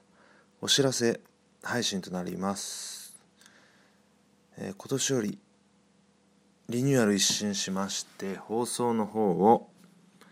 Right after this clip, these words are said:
週一という形にします。で、それに伴い、まあ、ブログの容量的なものなどもありまして、リニューアルして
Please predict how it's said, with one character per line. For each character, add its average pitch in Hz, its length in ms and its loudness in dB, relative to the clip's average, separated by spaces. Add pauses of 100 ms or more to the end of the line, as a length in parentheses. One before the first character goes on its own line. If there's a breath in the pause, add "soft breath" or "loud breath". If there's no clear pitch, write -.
(420 loud breath)
週 127 380 0
一 - 380 -2
と 107 140 4
い 92 240 0
う - 40 -10
形 - 440 -8
に 90 100 -6
し - 180 -4
ま 87 140 -2
す。 - 720 -6 (720 loud breath)
で、 170 100 2
そ 151 160 -2
れ 165 80 4
に 170 80 2
伴 147 380 0
い、 117 180 2
ま 98 140 4
あ、 92 40 2
ブ 87 160 0
ロ 101 120 2
グ 107 100 -2
の 110 480 0 (640)
容 127 220 4
量 143 160 4
的 135 220 2
な 123 100 2
も 117 260 2
の - 40 -2
な 101 180 2
ど 87 100 0
も 85 120 -4
あ 85 40 -2
り 90 120 0
ま 87 200 -2
し - 160 -10
て、 - 400 -4 (400)
リ 104 140 0
ニ 131 80 2
ュ 131 80 4
ー 107 80 4
ア 92 40 2
ル 87 100 -2
し - 100 -10
て - 280 -10